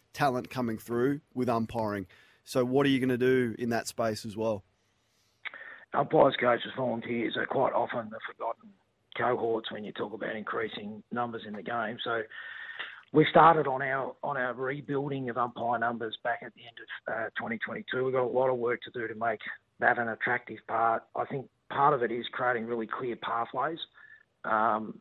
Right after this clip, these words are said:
Speaker 2: I, I think our A F L and A F L W lists will take care of themselves if we can make it, um, community
Speaker 1: Mm.
Speaker 2: football umpiring better. There, there's a bit of responsibility though,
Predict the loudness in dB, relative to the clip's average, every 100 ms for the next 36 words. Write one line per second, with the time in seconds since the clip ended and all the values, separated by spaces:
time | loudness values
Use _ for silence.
0 | 0 6 8 8 6 4 0 -2 2 2
1 | 2 0 -4 -2 -2 -2 -2 -2 -2 -6
2 | -6 -8 -8 -12 -10 -6 -4 -4 -4 -4
3 | -4 -6 -8 -4 -4 -6 -10 -10 -8 -8
4 | -10 -12 _ _ _ _ 2 4 4 0
5 | -10 _ _ -6 -2 -2 -6 -10 -6 -4
6 | -2 -2 -2 -4 -8 -6 -6 -6 -6 -6
7 | -6 -6 -4 0 2 4 6 8 10 10
8 | 10 8 4 -2 -2 -4 -2 -2 -2 -2